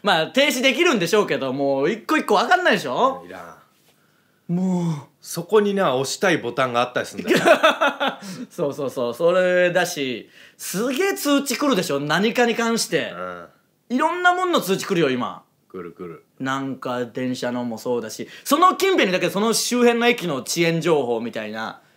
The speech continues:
Speaker 1: まだ言う、「遅延してません」みたいな、「じゃあ言うなよ」みたいな、なんかあるでしょ、もう。
Speaker 2: つ-、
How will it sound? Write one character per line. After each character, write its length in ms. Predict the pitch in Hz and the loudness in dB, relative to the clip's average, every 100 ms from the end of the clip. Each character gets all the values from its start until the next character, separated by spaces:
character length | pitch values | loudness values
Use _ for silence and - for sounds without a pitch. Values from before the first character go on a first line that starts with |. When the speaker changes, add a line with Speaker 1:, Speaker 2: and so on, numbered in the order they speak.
| _ _ _ - | _ _ _ -2
Speaker 1:
ま 200 | 285 359 | 6 6
だ 80 | |
言 120 | 202 123 | 6 0
う、 20 | |
「遅 100 | - | 0
延 160 | 294 320 | 2 2
し 60 | - | 4
て 80 | 302 | 4
ま 100 | 302 | 6
せ 100 | 247 | 4
ん」 40 | |
み 40 | 151 | 2
た 80 | 110 | -6
い 20 | |
な、 80 | 107 | -2
「じ 100 | 214 | 0
ゃ 40 | |
あ 20 | |
言 100 | 196 | 6
う 100 | 359 | 6
な 120 | 453 - | 6 4
よ」 100 | 165 | 0
み 60 | |
た 60 | 160 | -4
い 20 | |
な、 80 | 147 | -4
な 120 | 147 | -4
ん 40 | 139 | 0
か 80 | |
あ 60 | 139 | 0
る 60 | 127 | -2
で 60 | |
し 60 | 143 | -4
ょ、 60 | |
も 400 | 160 143 107 95 - _ | -4 -4 -6 -10 -18 _
う。 40 | |
Speaker 2:
つ-、 160 | - 147 | -6 0